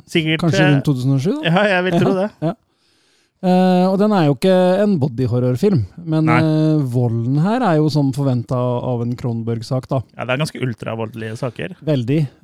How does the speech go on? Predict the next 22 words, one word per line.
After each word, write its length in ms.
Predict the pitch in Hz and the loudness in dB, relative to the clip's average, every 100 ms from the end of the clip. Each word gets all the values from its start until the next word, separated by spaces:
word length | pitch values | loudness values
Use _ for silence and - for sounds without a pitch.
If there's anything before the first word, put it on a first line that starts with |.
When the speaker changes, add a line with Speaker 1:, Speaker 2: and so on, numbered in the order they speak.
| 180 | -6
Speaker 2:
eh, 280 | 147 135 135 | -2 -2 -2
og 80 | 147 135 | -2 -2
veldig 320 | 143 147 135 135 _ _ 143 | -2 -4 -6 -12 _ _ _
bra 380 | 147 127 110 120 | -6 -4 -6 -8
filmet, 480 | - 151 110 139 151 | -8 -6 -4 -4 -2
veldig 80 | 127 | -2
sånn 160 | 127 123 131 | -4 -4 -4
realistisk, 1040 | 131 135 113 - - - 127 - - - | -4 -4 -6 -8 -14 -10 -8 -8 -12 -8
eh, 520 | 135 123 123 123 123 120 | -4 -2 -2 -2 -2 -4
stilistisk 920 | - 151 127 127 - - 127 - - | -6 -6 -4 -4 -6 -8 -8 -6 -6
vold. 280 | 123 151 220 - _ 135 | -2 0 -2 -6 _ -10
Speaker 1:
Mm. 380 | 127 117 107 131 _ _ 156 | -6 -6 -6 -10 _ _ -2
Speaker 2:
Eh, 1300 | 143 139 135 131 131 127 123 123 123 123 120 - | 0 2 0 0 0 -2 -2 -4 -4 -4 -6 -6
og 80 | 151 | -4
det 80 | 156 | -2
er 80 | 143 | 0
jo 80 | 147 | 0
en, 180 | 160 | 2
eh, 320 | 160 160 160 156 147 | 2 2 2 0 -2
gangsterfilm, 840 | 139 117 107 104 - 123 147 143 143 | -4 -2 -4 -6 -6 -4 -2 0 0
det 80 | |
her. 180 | 156 208 | 0 -2